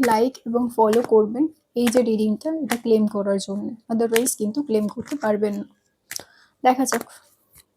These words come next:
কি চান সৃষ্টিকর্তা আপনাকে বলতে। আচ্ছা, আমি দেখছি আপনারা অনেকেই এখন একটা ইলিউশনের মধ্যে আছেন, অর্থাৎ আপনারা অনেকেই মনে করছেন যে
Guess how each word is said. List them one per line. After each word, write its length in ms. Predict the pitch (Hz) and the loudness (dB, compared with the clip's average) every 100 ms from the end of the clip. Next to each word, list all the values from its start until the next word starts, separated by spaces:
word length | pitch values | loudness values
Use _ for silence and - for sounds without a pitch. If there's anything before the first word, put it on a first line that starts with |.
| - - - | -14 -12 -4
কি 140 | 254 | -4
চান 340 | 240 226 214 | 0 -2 -2
সৃষ্টিকর্তা 720 | 220 220 - - - 202 - 233 _ - | -4 -6 -6 -6 -6 -8 -10 -16 _ -14
আপনাকে 380 | 220 - 214 254 - - _ _ 226 | -14 -10 -8 -8 -10 -18 _ _ -6
বলতে। 400 | 208 202 214 269 - _ _ _ _ _ _ _ _ _ _ _ _ _ | -2 -2 -4 -10 -10 _ _ _ _ _ _ _ _ _ _ _ _ _
আচ্ছা, 360 | 277 - 247 220 - | -2 -2 -2 -8 -12
আমি 220 | - 254 277 | -2 2 4
দেখছি 380 | 277 - - | 4 2 4
আপনারা 380 | 320 262 277 285 - | 4 2 2 2 2
অনেকেই 480 | 247 254 269 302 302 | 0 2 2 2 2
এখন 440 | - 262 - 294 | 2 0 4 4
একটা 500 | 277 269 302 302 302 - - | 4 2 6 6 6 2 -2
ইলিউশনের 680 | 254 262 285 277 285 269 262 | 4 8 8 8 4 2 2
মধ্যে 340 | 226 214 214 | 0 -2 0
আছেন, 400 | 202 196 - 202 | 0 0 -4 -4
অর্থাৎ 280 | 214 - 240 | -6 -4 0
আপনারা 320 | 220 220 233 | 0 -2 -4
অনেকেই 440 | 220 220 220 254 | 0 -2 -2 0
মনে 260 | 254 214 233 | 2 2 0
করছেন 680 | 233 196 196 - 214 240 254 | 0 -2 -2 -6 -4 -2 -2
যে 120 | 233 | -2